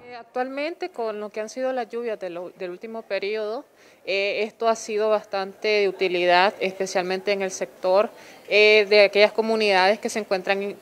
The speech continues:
en el corredor seco, pues, y que casi no, no llueve, pero que nos hemos dado cuenta que ha sido favorecedor. Entonces, las medidas que se pueden tomar para poder aprovechar esta agua de lluvia, eh, básicamente son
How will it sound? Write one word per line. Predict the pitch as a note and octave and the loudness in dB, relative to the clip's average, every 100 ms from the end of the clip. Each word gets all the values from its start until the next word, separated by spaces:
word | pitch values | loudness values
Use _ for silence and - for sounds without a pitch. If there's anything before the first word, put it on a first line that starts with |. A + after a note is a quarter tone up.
| - | -4
en | G#3 | -2
el | G3 | 2
corredor | G#3 G3 F#3 | 2 4 4
seco, | G3 G3+ - - | 2 -2 -2 -2
pues, | G3+ | 0
y | G#3 | 0
que | F#3 | 0
casi | F3 F3 G3 | -4 -4 -6
no, | F#3+ G3 G3+ E3+ | -4 0 -2 -2
no | G#3+ | -2
llueve, | A3+ B3+ A#3 B3+ - - - - | 4 6 6 4 -2 -20 -20 -4
pero | - A3 | 4 4
que | A3 A3+ G#3+ - - | 6 4 4 0 -8
nos | G3 G#3 | -2 0
hemos | G3+ G#3 | 0 4
dado | G#3+ A3 A3 | 6 6 6
cuenta | A#3+ G#3+ B3 | 2 2 -2
que | - G#3+ G3 F#3+ | -4 0 4 6
ha | F#3 | 4
sido | - G#3 G3+ G#3 G3+ F#3 | 2 0 4 6 4 4
favorecedor. | - G3 F3+ F3+ E3+ F3 F3+ A#3 A3+ - - - - - | 4 4 4 0 -4 0 6 6 4 -14 -20 -20 -20 -20
Entonces, | - B3+ B3 B3 | -2 0 2 4
las | A#3+ A#3 | 4 2
medidas | A#3 A3 B3 D#4+ | 2 2 4 2
que | F4 | 0
se | - | -2
pueden | - A#3+ A#3+ B3+ | 0 4 4 2
tomar | - G3 F#3+ G3+ A3 | -2 0 2 2 2
para | - F3+ F3+ | 0 0 0
poder | F3+ F3 F#3 G3+ | 0 2 4 4
aprovechar | G3+ - G3+ F#3 F3+ A3 G3+ | 2 2 2 2 0 2 4
esta | F#3 - | 2 2
agua | G3 G3+ | 6 6
de | G3+ | 6
lluvia, | G3+ G3+ F#3+ G#3+ A#3 - - - - | 2 0 0 -2 -4 -8 -20 -16 0
eh, | F#3 G3 G3+ | 4 6 6
básicamente | G3+ G#3 A#3+ B3 G#3+ G#3 A3+ | 6 4 2 2 2 -2 -4
son | - A3 A#3 | -2 0 0